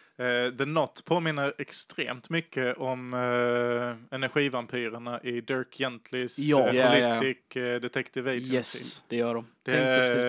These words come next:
Speaker 2: på det.
Speaker 1: är, ja, det är väl egentligen nästan exakt så de har med rädsla och sånt, att suga energi.
Speaker 2: Mm.
Speaker 3: Precis, och det är därför
Speaker 2: The
Speaker 3: de lever på syrran där.
Speaker 2: Vad är,
Speaker 1: Ja,
Speaker 2: vad är de heter?
Speaker 1: precis.
Speaker 2: The Rowdy
Speaker 3: Row-, The Rowdy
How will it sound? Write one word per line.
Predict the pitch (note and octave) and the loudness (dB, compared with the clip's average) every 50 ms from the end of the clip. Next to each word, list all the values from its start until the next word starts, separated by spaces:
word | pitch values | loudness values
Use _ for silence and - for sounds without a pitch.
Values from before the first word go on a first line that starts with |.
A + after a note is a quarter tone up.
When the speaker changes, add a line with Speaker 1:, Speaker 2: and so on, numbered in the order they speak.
| B2 | 2
Speaker 2:
på | B2 B2 | 2 0
det. | B2 B2+ | 0 0
Speaker 1:
är, | C3 B2+ B2 A#2+ A#2 - - - - - - - | -2 -4 -4 -6 -8 -10 -12 -12 -16 -18 -8 -4
ja, | F#3 F3+ | -4 -2
det | D3+ D#3 | 0 2
är | D#3+ D#3 | 2 2
väl | D#3 D#3+ D#3+ | 0 0 0
egentligen | E3+ E3 C3 - - C3 B2+ | 0 0 -2 -2 -6 -8 -4
nästan | C#3 E3 E3 - D3 C#3 | -4 -4 -4 -4 -10 -12
exakt | C3 - - - - C3 B2 _ - | -12 -12 -10 -8 -8 -8 -8 _ -10
så | - - D#3 C3 | -6 -6 -4 -4
de | C3 C3 B2+ | -4 -6 -6
har | C3+ C3 A#2 | -6 -6 -6
med | A2+ A#2 A#2 B2 A#2+ A2+ | -6 -6 -6 -6 -4 -2
rädsla | C#3 C3+ C3+ C3 - - - C3 B2+ C3 C3 | -2 -2 -2 -4 -8 -12 -10 -8 -6 -6 -6
och | C3 C3 C3 C3 C3 C3 C3 B2+ B2 | -6 -8 -8 -8 -8 -8 -8 -8 -8
sånt, | - C#3+ B2+ A2+ - | -10 -10 -12 -12 -14
att | C3 - | -14 -14
suga | - - C#3 B2+ B2 B2 A#2+ | -10 -8 -8 -6 -6 -6 -6
energi. | B2 B2 A#2+ - C#3+ B2+ B2 - _ - | -8 -10 -10 -8 -8 -8 -8 -12 _ -8
Speaker 2:
Mm. | C3+ C3+ C3+ | -6 -2 -2
Speaker 3:
Precis, | A#2+ A#2+ B2 A2+ G#2+ A2 - - | -2 0 0 -2 -2 -4 -8 -6
och | B2 B2 | -2 -2
det | A#2+ | 2
är | A#2 | 2
därför | A#2 A2+ | 2 2
Speaker 2:
The | A2+ - | 2 0
Speaker 3:
de | B2 A#2+ | -2 2
lever | A#2+ A#2+ A#2 A2+ A2+ G#2 | 2 2 2 2 0 -2
på | - A2+ A2+ A2+ | -2 -4 -4 -4
syrran | - B2 A#2 A2 G#2 - - G2 | -4 -6 -6 -6 -8 -12 -14 -12
där. | - - | -6 2
Speaker 2:
Vad | - F#3 | 4 4
är, | F3+ | 4
Speaker 1:
Ja, | D#3 D3 D3+ | 4 2 0
Speaker 2:
vad | F3 F3 F#3 F3+ | 2 2 2 2
är | |
de | E3+ F3 F#3 | 4 2 2
heter? | F3+ D#3+ A#2 | 2 2 0
Speaker 1:
precis. | C3+ C3 C3 | 0 -2 0
Speaker 2:
The | C#3+ D3 | 0 0
Rowdy | D3+ D#3+ D#3+ D#3 D3+ D3 D3 D3 D3 D3 C#3+ C#3+ C#3+ C#3+ C#3+ _ _ _ _ - _ _ _ - _ _ _ _ - | 2 4 4 4 2 2 2 2 2 2 2 0 0 -4 -8 _ _ _ _ -20 _ _ _ -20 _ _ _ _ -8
Speaker 3:
Row-, | B2 B2 C#3 C#3+ C#3 C3+ - - A#2+ C3 | -2 2 2 4 4 2 2 -2 -4 -2
The | C#3 | 0
Rowdy | C#3+ D3 D#3 D3 C#3+ C#3 C#3 C3+ | 2 4 4 4 4 2 0 -2